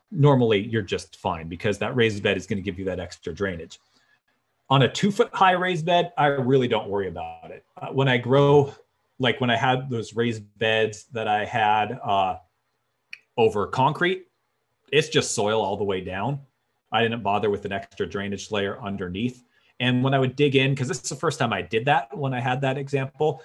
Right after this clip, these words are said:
uh, I would dig down every once in a while to test, you know, kind of see how things are. And sometimes after irrigation, you know, it takes a while for it to drain out just from the kind of little, like, minuscule gap in between the concrete.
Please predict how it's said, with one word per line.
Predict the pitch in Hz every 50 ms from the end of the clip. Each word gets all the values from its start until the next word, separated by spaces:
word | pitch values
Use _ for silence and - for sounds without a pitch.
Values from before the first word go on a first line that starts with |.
| _ _ -
uh, | - 104 113 -
I | 131 120
would | 131 131 120 113 101 - -
dig | 135 135 123
down | 113 117 113 113
every | 113 104 117 110
once | 113 113 -
in | 123
a | 110
while | 107 98 98
to | - - -
test, | - - - 113 - - - - _ _ _
you | - 117
know, | 104
kind | - - 139 -
of | 117 -
see | - - - 131
how | 117 - 120
things | 107 - - 110 104 95
are. | 98 98 107 139 160 147 - _ _ _ _ _
And | - 160 147
sometimes | - 240 240 233 - 214 190 160
after | 165 151 135 - - 156
irrigation, | 147 139 139 139 123 117 113 123 123 - 143 135 139 139 - _ _ _ _ _ _
you | - 123
know, |
it | 135 131
takes | - 202 202 -
a | 175
while | 139 127 117 120 127 127
for | 123 - 135
it | 123 123 117
to | 113 104
drain | 104 107 107 110 117 110
out | 104 101 107 135 143
just | - 120 113 -
from | - _ - 117 107 107
the | 101 107 101 98 98 110 131 - _
kind | - 120 110 104 101
of | 98 90 87 -
little, | 101 107 113 104 101 98 101 - _ _ _ _ _ -
like, | - 95 - _ _ _ _ _ _
minuscule | 120 123 139 147 139 135 - - - 120 117 110 101
gap | - 104 98 101 104 - -
in | 123 104
between | 101 101 - - 110 104 95
the | -
concrete. | - - - 104 101 101 - - 107 107 101 104 101 -